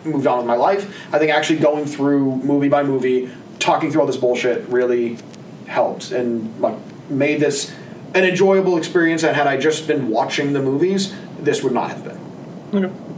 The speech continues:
Speaker 2: Yeah. No, I mean, I think, uh, at least from my s-, my side of this table, I think that's pretty cool to, to have watched you, like, go from no fucks given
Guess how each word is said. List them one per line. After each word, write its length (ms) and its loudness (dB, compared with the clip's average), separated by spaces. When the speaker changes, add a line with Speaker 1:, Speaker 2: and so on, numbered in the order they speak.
Speaker 2:
Yeah. 180 0
No, 100 6
I 60 6
mean, 100 6
I 60 6
think, 260 0
uh, 300 6
at 120 4
least 220 2
from 400 0
my 180 4
s-, 280 -4
my 340 4
side 260 4
of 100 2
this 200 0
table, 380 4
I 100 4
think 140 2
that's 160 2
pretty 220 2
cool 360 2
to, 260 0
to 140 6
have 260 4
watched 360 4
you, 440 4
like, 380 2
go 220 6
from 500 2
no 300 6
fucks 400 2
given 500 2